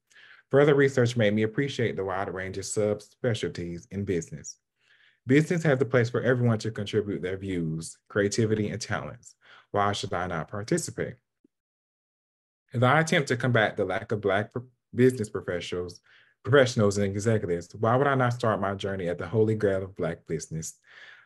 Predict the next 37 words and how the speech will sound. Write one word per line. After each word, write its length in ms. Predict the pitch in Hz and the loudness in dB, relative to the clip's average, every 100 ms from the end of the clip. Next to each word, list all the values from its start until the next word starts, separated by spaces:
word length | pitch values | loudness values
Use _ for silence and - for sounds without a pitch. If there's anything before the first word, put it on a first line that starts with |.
| _ | _
Howard 260 | - 87 85 | -2 0 0
University? 680 | 90 101 135 131 95 80 - - | -2 2 4 4 0 -4 -8 -6
Howard 300 | 92 101 - | 0 0 2
provides 420 | 117 110 107 107 | 2 2 2 2
both 220 | 104 101 | 2 2
the 100 | 101 | -2
necessary 460 | 98 104 - 127 127 | -2 -4 -2 2 2
resources 520 | 127 123 127 120 120 | 0 -2 -2 -4 -8
and 200 | 113 113 | -8 -2
quality 360 | 104 107 120 | 2 2 0
education 460 | 110 117 117 101 101 | -2 -2 -2 -4 -2
I 80 | 92 | -6
desire 400 | 101 110 113 113 | -4 -2 0 0
to 180 | - - | -4 -10
succeed 540 | - 87 - 107 113 | -12 -12 -6 -2 0
in 120 | 127 | 0
business, 500 | 110 87 - 82 - _ _ - - | 0 -2 -4 -10 -10 _ _ -20 -6
and 100 | 107 | 0
also 240 | 117 123 139 | 0 4 4
a 40 | |
welcoming, 440 | 120 110 110 120 117 | 6 4 4 4 4
relatable 520 | 110 98 95 98 95 | 4 2 0 -2 -4
community 380 | - 92 87 85 | -4 -8 -8 -8
for 160 | - | -4
me 140 | 80 80 | -4 -2
to 140 | 101 | -6
flourish 460 | - 143 123 92 - | -2 2 4 2 -4
in. 240 | 76 78 - _ - - - | -12 -14 -20 _ -20 -14 -6
The 180 | - 120 | -2 0
opportunity 640 | 135 151 156 139 135 135 | 2 2 0 0 0 -2
to 160 | - 123 | 0 0
receive 380 | 113 120 120 117 | 0 2 2 2
an 100 | - | -2
education 540 | 101 104 101 95 98 | -6 -6 -8 -6 -6
from 320 | 95 90 90 - _ - | -6 -6 -8 -14 _ -4
Black 220 | 82 82 | -4 -4
professionals, 600 | 117 135 131 131 127 | 0 0 2 0 -2